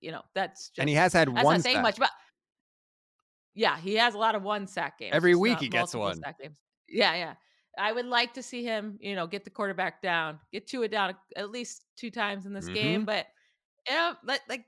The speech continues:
Speaker 1: let's see a Nick Bosa four sack game. Let's see it. Let's, come on. I wanna see it. And Nick Bosa could be the one to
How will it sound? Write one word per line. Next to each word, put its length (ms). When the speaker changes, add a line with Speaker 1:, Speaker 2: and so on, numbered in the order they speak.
Speaker 1:
let's 240
see 220
a 40
Nick 240
Bosa 340
four 260
sack 380
game. 300
Let's 220
see 260
it. 100
Let's, 360
come 240
on. 280
I 80
wanna 200
see 240
it. 160
And 240
Nick 240
Bosa 320
could 200
be 400
the 100
one 440
to 140